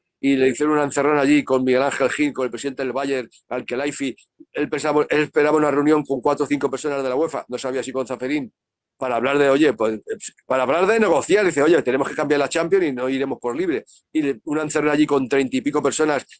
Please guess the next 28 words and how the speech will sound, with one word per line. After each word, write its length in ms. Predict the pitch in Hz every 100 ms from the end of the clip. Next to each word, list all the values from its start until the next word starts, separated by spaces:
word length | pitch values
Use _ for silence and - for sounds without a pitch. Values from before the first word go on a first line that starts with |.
| _
y 140 | 160 151
como 280 | 139 127
di-, 280 | 131 156 165 147
insisto 520 | 139 - 160 156 151
siempre 420 | 151 170 160 156
a 100 | 127
todos 180 | 151 160
nuestros 260 | 151 147 -
espectadores, 600 | 117 - 120 120 165 135
lo 120 | 117
recuerdo, 520 | 110 123 156 135 - _
el 120 | 110
señor 200 | 120 127
J, 360 | - 156 120 - _ _ -
eh, 180 | 139 - _
y 100 | 131
señor 300 | 123 127 135
Cristian, 440 | 160 170 147 110 - -
eh, 120 | 160
a 100 | 175
los 140 | 120
dos, 300 | 143 156 - _ _ -
eh, 240 | 151 226 - -
a 60 |
los 160 | 123 127
dos. 200 | 151 - _ _
Le 140 | 139 143
digo, 380 | 139 135 127